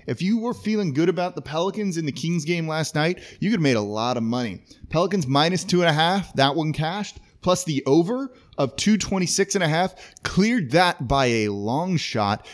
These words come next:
If you've been listening to the show, if you've been following along the team, you probably have a good idea of what's going on with the Pelicans. And hey,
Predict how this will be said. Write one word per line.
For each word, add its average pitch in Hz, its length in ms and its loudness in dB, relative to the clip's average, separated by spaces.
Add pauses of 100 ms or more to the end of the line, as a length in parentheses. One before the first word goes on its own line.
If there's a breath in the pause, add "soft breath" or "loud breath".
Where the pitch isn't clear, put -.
If - 80 -8
you've 156 100 0
been 156 160 2
listening 185 280 0
to 165 60 2
the 156 80 2
show, 165 380 0
if 139 160 -6
you've 147 80 -6
been 123 100 -6
following 147 380 -4
along 139 260 -2
the 117 80 -2
team, 151 220 -4
you 151 100 -6
probably 190 240 -4
have 233 100 -4
a 185 40 -4
good 147 220 0
idea 139 300 0
of 107 120 -2
what's 127 180 0
going 131 240 0
on 123 220 0
with 117 100 -2
the 110 80 -8
Pelicans. 117 560 -2 (260 loud breath)
And 156 120 -2
hey, 185 300 -2